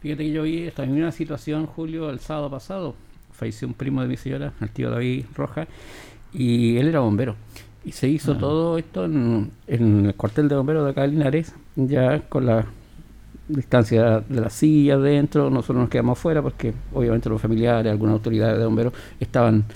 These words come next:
Speaker 1: dentro con su guardia y todo eso. Y después se llevó la romería tradicional que se hace el cuerpo bombero, se hizo algunas locuciones fuera del cementerio y pasaron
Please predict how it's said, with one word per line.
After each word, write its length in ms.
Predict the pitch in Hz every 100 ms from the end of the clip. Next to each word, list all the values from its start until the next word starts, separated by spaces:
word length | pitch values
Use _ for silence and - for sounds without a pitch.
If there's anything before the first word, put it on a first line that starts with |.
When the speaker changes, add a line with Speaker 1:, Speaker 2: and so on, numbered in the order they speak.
| - - - -
Speaker 1:
dentro 440 | 143 135 - 160 -
con 160 | 113
su 140 | 104 113
guardia 260 | 113 113
y 20 |
todo 120 | 113 95
eso. 140 | - - - - -
Y 60 | 170
después 260 | 175 269
se 100 | -
llevó 460 | 208 196 202 196 180 -
la 240 | 160 156
romería 380 | 147 147 165 160
tradicional 540 | 151 143 - 151 151
que 120 | 143 147
se 140 | 139
hace 100 | 123
el 60 | -
cuerpo 240 | 120 135
bombero, 340 | 139 160 170 - - - - -
se 200 | - 143
hizo 500 | 143 - 143 131 117 104 - 113
algunas 240 | 123 135 127
locuciones 500 | 127 120 151 139 104
fuera 440 | - 190 180 156
del 200 | 139 123
cementerio 640 | - 135 139 143 156 185 226 - - - -
y 120 | 151 160
pasaron 540 | 160 185 185 185